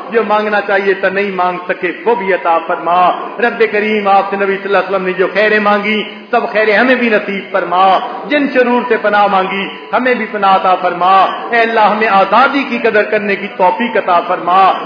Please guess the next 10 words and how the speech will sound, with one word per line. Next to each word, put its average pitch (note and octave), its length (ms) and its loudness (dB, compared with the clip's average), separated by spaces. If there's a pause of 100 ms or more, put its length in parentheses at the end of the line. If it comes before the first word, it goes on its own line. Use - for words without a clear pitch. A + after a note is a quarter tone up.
(140)
اس A#3+ 200 -2
ملک C#4+ 320 0
کو B3+ 80 2
دین C#4+ 340 2
کا B3+ 120 0
قلعہ G#3+ 300 2
بنا، G3+ 420 4 (220)
ہمیں A#3+ 220 0 (120)
شریعت C#4+ 360 2
و B3+ 40 0